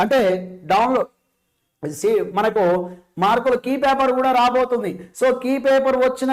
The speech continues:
within one week లో మీకు రిజల్ట్ వస్తుంది. రిజల్ట్ వచ్చిన వన్ వీక్ లో మిమ్మల్ని పాఠశాలకు పంపించే ప్రయత్నం చేస్తుంది. ఏది ఏమైనా సెప్టెంబర్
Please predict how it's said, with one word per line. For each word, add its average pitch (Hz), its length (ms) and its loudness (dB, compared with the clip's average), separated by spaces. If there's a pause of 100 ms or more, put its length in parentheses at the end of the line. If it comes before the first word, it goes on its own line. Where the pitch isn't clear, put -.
(100)
within 262 240 -2 (120)
one 247 200 0
week 269 260 0
లో 254 100 4 (340)
మీకు 214 140 -2
రిజల్ట్ 254 420 2
వస్తుంది. 254 360 0 (300)
రిజల్ట్ 262 340 2
వచ్చిన 262 220 0 (120)
వన్ 226 220 0
వీక్ 277 300 -2
లో 269 80 4 (380)
మిమ్మల్ని 220 340 -2 (100)
పాఠశాలకు 240 680 0
పంపించే 220 540 -4
ప్రయత్నం 226 500 0 (100)
చేస్తుంది. 208 440 -2 (420)
ఏది 262 180 2 (120)
ఏమైనా 269 440 2
సెప్టెంబర్ 262 600 0